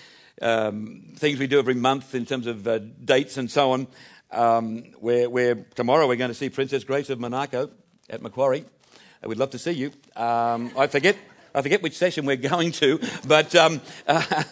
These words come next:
we'll be there sometime. Um, and look, guys, this next point is so important when we think about effective marriages and deep, lasting friendships in general. And it's this. When I said "I do" all those years ago,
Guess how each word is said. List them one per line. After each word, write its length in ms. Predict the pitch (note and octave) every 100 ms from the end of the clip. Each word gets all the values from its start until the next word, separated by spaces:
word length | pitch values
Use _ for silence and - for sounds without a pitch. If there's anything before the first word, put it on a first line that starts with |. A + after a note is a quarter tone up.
| -
we'll 140 | E3+
be 80 | G3
there 300 | G3+ F#3 F3+
sometime. 420 | - G3 D3+ F3+ - - - - -
Um, 300 | D#3+ F3 E3+ _ _ _ _ _ _ -
and 100 | F#3
look, 140 | F#3+ - _ _
guys, 220 | D#3+ F#3
this 180 | A#3+ -
next 300 | F3+ F#3 -
point 240 | D#3+ D#3 C#3+
is 100 | -
so 220 | D#3 D#3
important 420 | C3+ - D3 A#2+
when 80 | A#2
we 60 |
think 200 | A2+ D3
about 220 | C3 A#2 A2
effective 480 | - B2 B2 A#2
marriages 800 | A2 A2 A#2 A#2+ A#2+ F#2+ G#2 A2+ -
and 200 | A2 G#2
deep, 240 | B2+ B2+
lasting 520 | G#2 A2 A#2+ - A#2+ G#2
friendships 500 | - A#2+ A2+ A#2 B2
in 120 | A2
general. 360 | B2+ E3+ C#3+ - _ _ _ _ _ _ _ _
And 120 | A2+ A#2
it's 100 | -
this. 280 | F#2 - - _ _ _ _ _
When 140 | B2
I 80 | F3
said 200 | F#3 E3
"I 100 | C3
do" 400 | A2+ A#2 F#2+ A2+ _ _ _ _ _
all 120 | A2
those 180 | A2+ A2
years 160 | A2 G2+
ago, 400 | F#2 F2+ E2